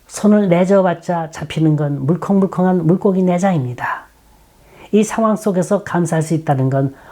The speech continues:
확신 없이는 할 수 없는 거예요. 하나님 나를 통해서 역사하신다. 하나님 역경 속에서 나를 치유해 주신다.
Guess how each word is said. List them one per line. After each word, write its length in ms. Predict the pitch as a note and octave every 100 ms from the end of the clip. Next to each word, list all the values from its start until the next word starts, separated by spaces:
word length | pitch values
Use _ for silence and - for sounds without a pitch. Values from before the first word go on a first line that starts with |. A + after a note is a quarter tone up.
| -
확신 400 | - F#3+ - G#3
없이는 500 | D#3 - C3 E3 E3+ _
할 180 | - G3
수 140 | -
없는 280 | F#3+ G#3+ G#3+
거예요. 560 | F3+ G2+ G2+ G2 - - _ _ _ _ _ _ _ _ _ _ _ _ -
하나님 420 | - D3+ C#3 C3+
나를 280 | B2+ B2+ B2
통해서 520 | - A#2+ - A#2+ A2+ -
역사하신다. 920 | D3+ - G3+ E3+ - E3+ D#3+ - - _ _ _ _ _ - - -
하나님 420 | - F#3 F3 F3+
역경 340 | F3+ F3 A3 F#3+
속에서 340 | G#3+ G3 G#3+
나를 340 | G3+ F#3+ G3 -
치유해 380 | - B3 A3
주신다. 580 | G#3+ G3 - F#3+ F#3 -